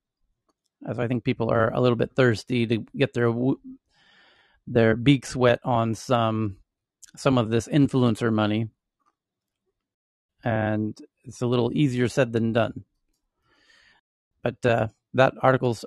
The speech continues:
still very popular, although we, we covered that one on Friday and Saturday when it, when it came out. So the next one is, uh, in a live Q and A, um, the C E O of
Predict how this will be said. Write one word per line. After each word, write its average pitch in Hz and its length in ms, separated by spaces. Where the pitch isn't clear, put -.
still - 260
very 127 140
popular, 110 340
although 113 280
we, 117 200
we 139 100
covered 120 340
that 113 180
one 110 200
on 107 440
Friday 110 260
and 107 120
Saturday 110 420
when 113 160
it, - 160
when 113 140
it - 60
came 117 200
out. 190 200
So 160 140
the 156 80
next 180 180
one 170 160
is, 151 480
uh, 135 260
in 139 160
a 127 80
live 175 640
Q 202 240
and 175 120
A, 123 400
um, 113 960
the 113 100
C 170 440
E 160 40
O 156 180
of 127 360